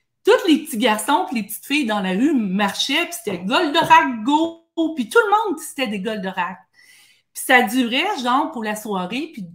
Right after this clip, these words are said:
pour deux, trois jours, tout le monde avait des, des, des, des... Il répétait des choses que Goldorak faisait,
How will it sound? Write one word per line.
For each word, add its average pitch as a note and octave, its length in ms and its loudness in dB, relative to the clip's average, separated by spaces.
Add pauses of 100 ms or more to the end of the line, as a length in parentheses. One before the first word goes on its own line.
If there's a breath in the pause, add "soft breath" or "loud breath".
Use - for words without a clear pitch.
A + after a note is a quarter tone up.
(120)
pour F#3 160 -12
deux, A#3 160 -4
trois G#3+ 300 -2
jours, C4 420 -4
tout D4 120 -2
le B3+ 80 0
monde D#4+ 280 4
avait G#3+ 280 -4
des, F#3+ 440 -8 (500 loud breath)
des, G3 280 -2
des, G3 240 -4
des... F#3 500 -6 (720)
Il B3+ 220 2
répétait B3+ 440 -2
des A#3+ 140 -2
choses C#4+ 260 -2
que F#3+ 260 -6
Goldorak G#3+ 600 -4
faisait, B3 440 -6